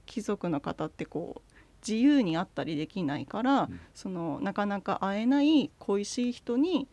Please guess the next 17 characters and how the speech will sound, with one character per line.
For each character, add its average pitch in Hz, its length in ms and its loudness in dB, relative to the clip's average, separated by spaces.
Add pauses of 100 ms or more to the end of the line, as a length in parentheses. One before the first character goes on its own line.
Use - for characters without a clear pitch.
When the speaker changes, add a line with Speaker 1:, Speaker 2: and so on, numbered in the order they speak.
(280)
Speaker 1:
夢 214 260 0
の 208 120 -2
中 214 300 -2
で 277 340 2
会 185 200 0
え 175 40 -4
た - 160 -8
こ 170 120 -8
と 196 140 -4
が 240 360 0
と - 120 -8
て 190 100 -6
も 185 120 -4
嬉 202 300 -4
し - 80 -10
く 226 120 -6
て、 311 360 -2